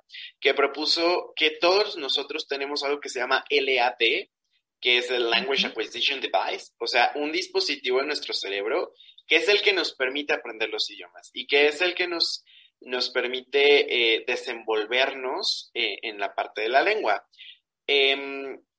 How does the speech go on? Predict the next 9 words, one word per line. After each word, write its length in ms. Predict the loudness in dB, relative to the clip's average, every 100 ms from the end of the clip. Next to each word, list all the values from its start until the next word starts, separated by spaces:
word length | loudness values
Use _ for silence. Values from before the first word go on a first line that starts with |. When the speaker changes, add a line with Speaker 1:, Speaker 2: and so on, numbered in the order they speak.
| _
Speaker 1:
y 160 | -12 -4
que 100 | -2
sin 220 | 0 0
esta 680 | 0 2 4 6 6 4 -8 -12
no 380 | -8 0 0 2
podríamos 640 | -2 0 2 2 0 -4
aprender 400 | -2 -4 -2 -2
un 160 | -4 -8
idioma. 480 | -2 -2 -2 -10